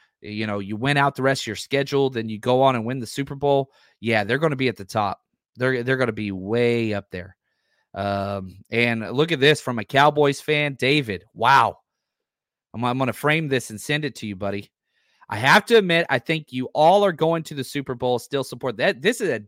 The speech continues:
diehard Cowboys fan, ladies and gentlemen. Diehard. I'm just saying. They know. They know. Y-, you don't get beat by thirty-two. Uh, the only way the Cowboys or Eagles can have a chance is if the forty-niners get upset by somebody else. That's it.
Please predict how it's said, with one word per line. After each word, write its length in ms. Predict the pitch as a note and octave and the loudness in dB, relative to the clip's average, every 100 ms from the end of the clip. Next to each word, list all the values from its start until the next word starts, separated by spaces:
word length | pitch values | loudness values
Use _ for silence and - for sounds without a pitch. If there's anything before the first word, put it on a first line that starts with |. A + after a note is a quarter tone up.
| - | -4
diehard 600 | D#3 F#3+ A3+ F#3+ F#3+ F3 | 2 2 2 0 -2 -2
Cowboys 500 | E3+ D#3+ C3+ A#2 G2+ | 0 0 0 -6 -8
fan, 320 | - F#2 F#2 _ _ | -12 -14 -16 _ _
ladies 320 | A2 A#2 A2 | -4 -4 -4
and 100 | A2+ | -8
gentlemen. 400 | G#2+ A2+ A2 G#2+ G#2 _ _ - - | -6 -4 -4 -8 -12 _ _ -20 0
Diehard. 540 | F3 A3+ G3 D3 G2 - _ _ _ _ _ _ _ _ _ _ _ _ _ | 6 6 6 4 -2 -8 _ _ _ _ _ _ _ _ _ _ _ _ _
I'm 120 | A2+ | -10
just 220 | C3 - | -8 -4
saying. 340 | - D3 F2+ F#2 _ _ - | 0 2 0 -10 _ _ -4
They 200 | B2+ B3+ | 0 2
know. 340 | E3+ A2 G2+ _ _ - | 0 -4 -8 _ _ -2
They 180 | G#3 C4+ | 0 0
know. 320 | B2 G2 G2+ _ _ _ _ _ _ _ - | -2 -8 -16 _ _ _ _ _ _ _ -18
Y-, 60 | D3+ | -8
you 160 | G3+ | -2
don't 240 | C4 G#3 D3+ | 0 0 0
get 160 | E3+ | -2
beat 200 | D3 E3+ | -2 -2
by 140 | D3 C3+ | 0 0
thirty-two. 680 | - C#3+ B2+ - C3+ A2 - _ - | 0 0 -2 -4 -4 -4 -8 _ -6
Uh, 140 | D#3 | -2
the 140 | F3 A3 | 2 4
only 180 | D4 A3+ | 4 4
way 180 | G3 | 4
the 80 | F#3 | 2
Cowboys 540 | C#3 E3 F3 E3+ E3+ C#3 | 0 2 2 2 -2 -2
or 100 | A#2+ | -2
Eagles 380 | E3 D#3 D#3 | -2 -2 -4
can 160 | - A#2 | -6 -6
have 180 | B2+ D3 | -4 -4
a 40 | |
chance 360 | A#2 D3 D3 - | -6 -8 -8 -12
is 120 | B2 | -12
if 100 | A#2 | -12
the 80 | - | -4
forty-niners 440 | C#3+ D3+ C#3+ C3+ | 0 2 2 -2
get 140 | - A#2 | -6 -6
upset 320 | A2 C3 - | -4 -6 -6
by 140 | A2 | -10
somebody 560 | - - B2+ A#2 G2+ F#2+ | -6 -4 0 -2 -2 -6
else. 320 | F#2+ - - | -10 -14 -10
That's 280 | B2+ C#3 - | -2 -2 -4
it. 240 | G#2+ - | -10 -12